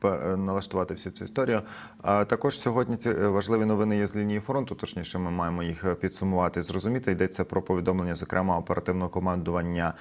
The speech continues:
«Схід». Е, йдеться про Сіверськ на Слов'янському напрямку Донецької області. За повідомленнями оперативного командування, е, область, ця,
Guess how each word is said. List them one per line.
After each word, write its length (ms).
«Схід». 500
Е, 380
йдеться 580
про 500
Сіверськ 600
на 160
Слов'янському 560
напрямку 880
Донецької 680
області. 720
За 180
повідомленнями 880
оперативного 540
командування, 920
е, 180
область, 540
ця, 460